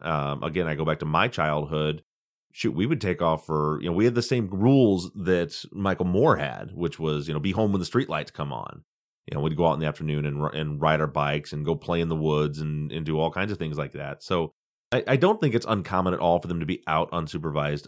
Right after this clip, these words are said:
on their bikes. It definitely wasn't for these three. I know from reading reports and talking to the parents, like, for them to go out in this neighborhood and ride around and play on their bikes was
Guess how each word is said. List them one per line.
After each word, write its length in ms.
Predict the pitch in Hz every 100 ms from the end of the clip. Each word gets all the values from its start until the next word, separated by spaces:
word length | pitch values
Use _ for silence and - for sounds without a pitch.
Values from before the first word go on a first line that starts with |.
| -
on 180 | 80
their 100 | 76
bikes. 360 | 69 71 71 71 _ -
It 80 |
definitely 320 | 87 123 131 82
wasn't 340 | 90 98 90
for 80 | 90
these 200 | 87 80
three. 340 | - 110 101
I 60 | 80
know 220 | 90 117
from 500 | 117 90 82 78 78 _ -
reading 200 | 92 90
reports 360 | 87 87 87
and 100 | 87
talking 220 | 80 78 78
to 60 |
the 60 | 73
parents, 360 | 117 113 85
like, 200 | 78 78
for 100 | -
them 140 | 80 90
to 60 | 92
go 200 | 92 -
out 260 | 82 82
in 120 | - 82
this 160 | 98
neighborhood 400 | 80 76 69 76
and 160 | 104 73
ride 160 | 80
around 240 | 87 73 80
and 80 | 78
play 160 | 76
on 40 | 85
their 100 | 80
bikes 380 | 76 71 82
was 300 | - 82 78